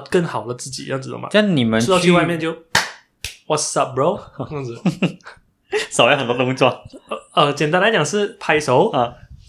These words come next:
Speaker 1: 然后击拳。
Speaker 2: 击拳。
Speaker 1: 一定要啊，要基本的。
Speaker 2: 啊，这是基本的打招呼方式。
Speaker 1: 打招呼，每个人，“哎，what's up, what's up？” 啊，这样子。
Speaker 2: 哇，这样就很顺了。
Speaker 1: 很顺。
Speaker 2: 嗯。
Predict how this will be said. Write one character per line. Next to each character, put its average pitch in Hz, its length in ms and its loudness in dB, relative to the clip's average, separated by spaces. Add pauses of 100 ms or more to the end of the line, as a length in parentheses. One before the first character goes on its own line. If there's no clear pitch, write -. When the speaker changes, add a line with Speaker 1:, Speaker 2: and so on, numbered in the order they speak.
Speaker 1:
然 147 100 0
后 160 120 6
击 165 120 -4
拳。 139 300 -2 (300)
Speaker 2:
击 127 120 0
拳。 120 240 0
Speaker 1:
一 160 60 -2
定 156 120 -2
要 151 140 0
啊， 135 120 0
要 135 80 0
基 131 160 -8
本 117 160 -12
的。 113 40 -8
Speaker 2:
啊， 117 320 4
这 139 120 0
是 151 100 2
基 143 220 2
本 131 200 2
的 113 280 4
打 110 160 2
招 120 160 4
呼 123 100 -2
方 117 180 0
式。 120 60 -6
Speaker 1:
打 131 100 2
招 156 220 4
呼， 160 300 -2
每 147 160 2
个 208 100 0
人 196 160 0
，“哎， 220 60 -2 (100)
what's 185 240 -4
up, 180 80 -2
what's 180 160 -4
up？” - 140 -10 (220)
啊， 139 160 -4
这 127 40 -2
样 143 100 -4
子。 139 200 -10 (320)
Speaker 2:
哇， 156 100 2
这 165 100 6
样 180 60 8
就 180 100 8
很 139 160 6
顺 143 220 4
了。 120 160 -8 (160)
Speaker 1:
很 131 80 -8
顺。 131 300 -2 (160)
Speaker 2:
嗯。 151 200 -6